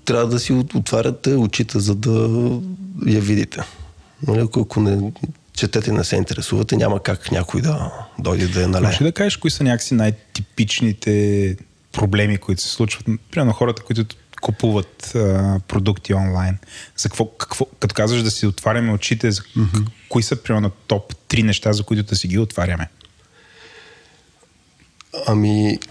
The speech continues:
Speaker 1: са-, с онлайн е малко трики, защото, а, и, нали, интернет е едно пространство без граници,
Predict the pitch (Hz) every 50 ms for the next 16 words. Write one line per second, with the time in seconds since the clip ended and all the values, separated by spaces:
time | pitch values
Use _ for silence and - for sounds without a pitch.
0 | - - - _ _ _ _ _ _ _ _ _ _ _ _ _ _ _ _ _
1 | - - - - _ - - - - - - 123 123 - 113 - - 135 143 143
2 | 143 143 151 151 139 131 131 139 143 - - 139 127 123 120 117 113 107 104 -
3 | 98 - - 123 135 131 - 127 110 104 101 - - - 123 123 - - 123 123
4 | 127 - - - - - - - - - - - - - - - - - - -
5 | - - - - - - - - - _ _ _ _ _ _ _ _ - - 95
6 | 92 90 92 92 95 101 98 98 98 101 107 107 107 - - 107 101 - - -
7 | 117 - 107 101 101 - - 107 - 104 104 98 - - 95 87 - - 104 104
8 | 101 98 95 - - 107 104 117 123